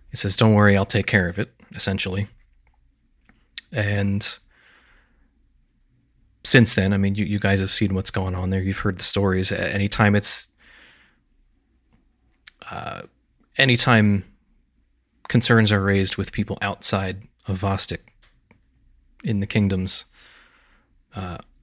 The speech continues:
you know, more inner circles, the person who's responsible for this area, overseeing it, uh, has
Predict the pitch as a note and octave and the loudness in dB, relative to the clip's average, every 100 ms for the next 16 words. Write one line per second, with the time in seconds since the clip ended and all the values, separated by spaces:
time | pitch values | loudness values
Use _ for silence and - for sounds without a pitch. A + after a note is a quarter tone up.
0 | _ _ _ _ _ _ - A2+ - - | _ _ _ _ _ _ -6 -6 -6 -14
1 | _ _ _ _ _ _ _ _ _ _ | _ _ _ _ _ _ _ _ _ _
2 | _ _ _ _ - A#2 G#2+ A2 G#2 F#2+ | _ _ _ _ -2 2 4 4 2 2
3 | A2 G#2+ F#2 F2+ - - - _ - - | 2 2 0 -4 -4 -6 -12 _ -20 -20
4 | - - - _ _ _ _ _ _ - | -20 -20 -20 _ _ _ _ _ _ -8
5 | A2 - A#2 A2 G#2 G#2 G2 - G2 - | -2 4 6 6 4 4 0 2 2 0
6 | F#2 - G2 F#2+ - - - _ _ - | -4 -4 -2 0 0 0 -6 _ _ -4
7 | F#2+ G2 A2 C3+ - - _ _ _ _ | -4 -2 -2 -2 -6 -16 _ _ _ _
8 | _ _ _ _ _ _ _ - G#2+ G2+ | _ _ _ _ _ _ _ -4 -2 0
9 | - A2 A2 C3+ - _ _ - G2+ G2 | 2 4 4 2 -2 _ _ -20 -16 -12
10 | F#2+ F#2+ G2 A2 G2+ | -10 -8 -4 -2 -2